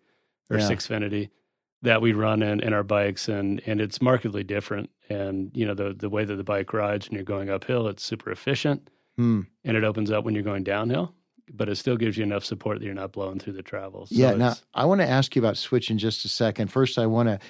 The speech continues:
Speaker 2: remind listeners, this is Proco three sixty. I'm your host, Dave Tabor. This is the show featuring entrepreneurs who could be successful anywhere and choose Colorado. This episode is with Chris Conroy, C E O of Yeti Cycles. And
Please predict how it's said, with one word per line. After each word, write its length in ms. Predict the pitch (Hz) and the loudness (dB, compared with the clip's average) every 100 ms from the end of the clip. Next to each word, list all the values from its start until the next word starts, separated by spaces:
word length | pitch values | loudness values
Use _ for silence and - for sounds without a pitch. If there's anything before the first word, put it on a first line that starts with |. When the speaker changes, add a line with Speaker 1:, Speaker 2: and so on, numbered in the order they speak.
| - - | -20 -10
Speaker 2:
remind 420 | - 113 113 113 110 | 0 2 4 2 2
listeners, 460 | 117 117 107 98 | 2 2 0 2
this 200 | 151 - | 2 2
is 120 | 123 | -2
Proco 500 | - - 160 - 123 | -2 2 2 4 2
three 180 | - 117 | 4 0
sixty. 520 | 107 - 226 - 139 | 2 2 2 4 4
I'm 120 | 117 117 | 4 4
your 120 | 104 | 2
host, 280 | 127 120 - | 2 0 2
Dave 220 | 117 110 | 0 2
Tabor. 400 | - 135 131 123 - - _ | 4 6 6 2 -2 -20 _
This 260 | 170 214 - | 8 8 6
is 240 | 127 113 | 2 4
the 100 | 113 | 2
show 200 | - 113 | 4 2
featuring 460 | 104 139 123 131 107 | 6 4 4 2 2
entrepreneurs 640 | 110 104 - 113 123 127 | 0 0 0 2 4 2
who 80 | 123 | 0
could 120 | 104 | -2
be 100 | 98 | -2
successful 600 | 98 - - 113 - 107 - - | -2 -4 -2 -2 0 -6 -4 6
anywhere 500 | 170 175 120 101 98 | 8 10 8 6 2
and 200 | 120 107 | 2 0
choose 340 | - 127 120 | 2 2 2
Colorado. 640 | - 110 110 120 120 123 113 - - | 0 0 4 4 6 4 0 -8 -2
This 200 | 120 - - | 0 2 -2
episode 580 | 117 131 - 127 127 127 | 0 0 4 6 6 4
is 180 | 107 - | -2 0
with 180 | 98 - | -4 -4
Chris 300 | - 98 - | -4 -4 -2
Conroy, 460 | - 156 151 147 | 0 2 4 4
C 200 | 131 - 147 135 | 2 0 2 2
E 60 | 139 | 2
O 240 | 123 123 117 | 4 4 2
of 160 | 113 | -2
Yeti 280 | 104 107 101 | 0 2 2
Cycles. 540 | - 180 185 185 170 - - - _ _ _ _ - | 2 4 6 6 2 0 -18 -20 _ _ _ _ 0
And 340 | 135 135 135 | 6 8 6